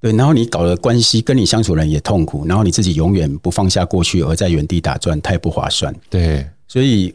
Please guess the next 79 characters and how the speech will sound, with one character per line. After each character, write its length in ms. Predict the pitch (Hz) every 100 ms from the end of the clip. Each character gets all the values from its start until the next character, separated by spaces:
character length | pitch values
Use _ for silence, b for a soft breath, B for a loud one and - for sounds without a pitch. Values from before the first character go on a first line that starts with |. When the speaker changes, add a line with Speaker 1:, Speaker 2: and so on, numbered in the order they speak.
| -
Speaker 1:
我 140 | 101
看 180 | - 135
到 120 | 127
那 200 | 123 113 - - -
作 160 | - 113
品， 120 | 92
我 80 | 82
就 120 | 101
很 120 | 87
感 200 | 85 73
动。 300 | 76 85 78
为 140 | - 120
什 200 | - 82
么 140 | 78
可 140 | - 92
以 40 |
在 160 | 95 90
苦 220 | - 73
难 140 | 80
中 180 | 82 85
微 160 | 80 -
笑？ 400 | - 71 - - - 92
Speaker 2:
嗯。 440 | 87 82 76 73 78 -
Speaker 1:
人 180 | 104
生 140 | 117 135
的 80 | 117
苦 180 | 85
难 160 | 90 98
是 80 | 101
免 220 | 90 71
不 120 | 87
了， 340 | 80 78 87 131
可 80 | -
是 140 | 87
人 180 | 101 90
不 140 | 92 104
能 160 | 80
依 120 | 82
然 140 | 87 82
有 140 | 73
微 180 | - -
笑。 380 | - - - 139 -
Speaker 2:
对。 280 | 90 82 76
Speaker 1:
我 80 |
想 200 | 87 73
要， 340 | 73 78 76 - - _ _ _ _
所 180 | - 92
以 140 | 92
我 100 | 87
就 140 | 80 98
跑 160 | 78
去 420 | 78 95 82 76 -
看 160 | - 92
看 140 | 90
他 80 | 87
们 140 | 87
怎 100 | 80
么 80 | 71
生 240 | - 82 82
活。 260 | 73 - -
同 160 | 95
时， 220 | 98 92 92
我 160 | 92
也 80 | 98
喜 200 | - -
欢 380 | 76 87 90 101
剪 200 | - 82
纸 140 | 92 80
这 100 | 92
门 140 | 80
手 240 | - 69
艺， 260 | 80 78 69
因 140 | - 104
为 100 | 98
每 140 | 76
当 180 | 92 92
你 80 | 78
动 200 | - 147
手， 320 | - 120 95